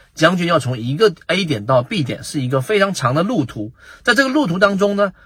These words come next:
他不可能说每一个阶段都能打到猎物的。举个例子，他从 A 段到这个 B 段啊，A 点到 B 点，他要走三个月的时间。那这三个月的过程当中，他口袋里面、他背包里面、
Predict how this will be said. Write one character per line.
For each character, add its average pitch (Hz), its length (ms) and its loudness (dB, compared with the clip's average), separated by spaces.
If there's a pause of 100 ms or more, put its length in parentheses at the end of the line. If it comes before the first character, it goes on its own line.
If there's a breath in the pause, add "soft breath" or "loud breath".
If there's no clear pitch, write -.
(120)
他 196 140 2
不 196 280 2
可 120 220 -4
能 110 260 -4
说 175 380 0 (220 soft breath)
每 110 280 0
一 101 60 -12
个 135 100 -2
阶 139 140 0
段 123 220 0
都 185 360 4
能 120 200 -2
打 - 180 -8
到 104 140 -12
猎 110 160 -6
物 104 160 -8
的。 - 180 -16 (100)
举 - 140 -8
个 139 60 0
例 151 160 4
子， 107 160 -6 (240 loud breath)
他 170 160 2
从 151 140 -8
A 185 180 0
段 180 240 4
到 139 340 4 (160)
这 156 140 -4
个 139 80 0
B 165 180 -6
段 170 220 0 (140)
啊， 117 100 -4
A 175 180 0
点 156 160 0
到 143 140 2
B 156 160 -2
点， 127 180 -8 (280 soft breath)
他 170 100 4
要 196 100 4
走 139 220 -6
三 220 340 2
个 208 60 -2
月 160 100 0
的 104 80 -6
时 101 160 -12
间。 107 220 -12 (340 soft breath)
那 233 140 2
这 226 120 2
三 240 220 0
个 254 80 -2
月 254 180 0
的 196 100 0
过 226 160 -2
程 175 120 -2
当 185 160 0
中， 190 240 -4
他 - 160 -4
口 110 300 -4
袋 196 120 4
里 107 120 -4
面、 104 180 -6 (240 soft breath)
他 175 200 2
背 226 280 -2
包 202 260 4
里 113 180 -4
面、 98 200 -14